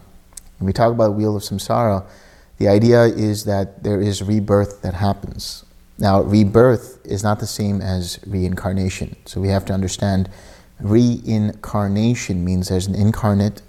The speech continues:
soul that continues to take re-, uh, uh, different lives.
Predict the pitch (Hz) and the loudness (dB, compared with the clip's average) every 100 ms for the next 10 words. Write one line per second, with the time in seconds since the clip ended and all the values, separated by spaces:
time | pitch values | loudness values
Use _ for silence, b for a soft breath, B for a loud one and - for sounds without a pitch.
0 | _ - - 127 107 87 120 165 - _ | _ -8 0 2 2 0 -6 -8 -14 _
1 | _ b b b b b - 104 117 104 | _ b b b b b -4 0 0 2
2 | 139 127 120 - 107 - 107 107 - - | 2 4 2 0 -8 -2 -2 -2 -12 -8
3 | - 107 110 - - 95 92 92 - - | 0 0 0 -6 0 2 2 0 -4 -8
4 | 101 92 90 87 87 - 123 - 110 - | -4 -2 -2 -2 -6 -2 0 0 -2 0
5 | 101 104 87 - - - | 2 4 2 -2 -6 -6